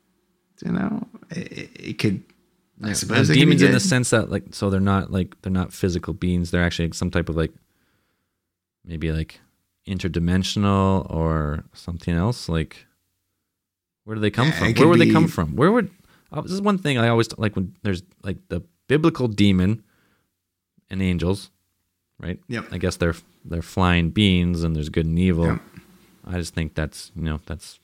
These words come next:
Speaker 2: religion-wise.
Speaker 1: <laughs>
Speaker 2: But
Speaker 1: they could have been summoned. We had our, we had our episode on demon summoning. Could have been summoned.
Speaker 2: Yeah, so if you're actually, like,
Speaker 1: <laughs>
Speaker 2: if you can summon a demon,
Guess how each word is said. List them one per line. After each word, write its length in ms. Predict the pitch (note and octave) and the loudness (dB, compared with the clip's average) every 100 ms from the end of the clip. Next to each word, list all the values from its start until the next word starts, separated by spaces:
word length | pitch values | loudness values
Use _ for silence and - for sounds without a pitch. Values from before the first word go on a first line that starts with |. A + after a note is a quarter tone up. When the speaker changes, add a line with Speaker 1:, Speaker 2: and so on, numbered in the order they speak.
| - | -6
Speaker 2:
religion-wise. 580 | E2 F#2+ E2+ D#2+ D#2 G#2+ | -2 0 0 2 2 2
Speaker 1:
<laughs> 40 | F3 - - - - | 2 0 0 -4 -8
Speaker 2:
But 220 | F2+ F#2+ - _ - - _ D3+ F#3 C#3+ | -6 -6 -8 _ -16 -16 _ -2 -2 -2
Speaker 1:
they 120 | - G2+ | -2 0
could 200 | - E2+ | 0 0
have 120 | - | 2
been 200 | G#2+ G2 | 2 2
summoned. 760 | - - B2+ C3 C3 A2+ F#2+ F#2 | 2 2 4 4 4 4 4 4
We 120 | A2 | 2
had 120 | D#3+ | 4
our, 180 | D#3 - | 2 2
we 100 | - | 2
had 80 | A3+ | 2
our 360 | A#2+ A2 F#2+ - _ _ | 4 2 0 -4 _ _
episode 400 | G#2+ G#2 G2+ G#2 | -4 -2 0 2
on 140 | G#2 | 2
demon 260 | G2 G2+ G2+ | 2 2 0
summoning. 600 | F#2+ G#2 G#2+ A#2+ D3 D3 - | 0 0 2 2 2 0 -4
Could 80 | - | -6
have 80 | G#2 | 0
been 140 | A2+ | 0
summoned. 600 | - - B1 - - - - _ _ | 0 0 0 0 -4 -10 -16 _ _
Speaker 2:
Yeah, 160 | C3 G2+ | -8 -4
so 160 | G#2 | 0
if 120 | F#2+ | 4
you're 140 | - G#2+ | 6 8
actually, 260 | A2 A#2 G2 F2+ | 8 6 4 2
like, 120 | - | 0
Speaker 1:
<laughs> 40 | G2 | -6
Speaker 2:
if 120 | F#2 | -4
you 100 | F#2 | -4
can 300 | - A#2 A2+ | 0 0 0
summon 340 | - A#2+ G#2+ | 0 2 2
a 40 | F2+ | 2
demon, 500 | F#2 A2+ F#2+ F2+ | 2 4 4 2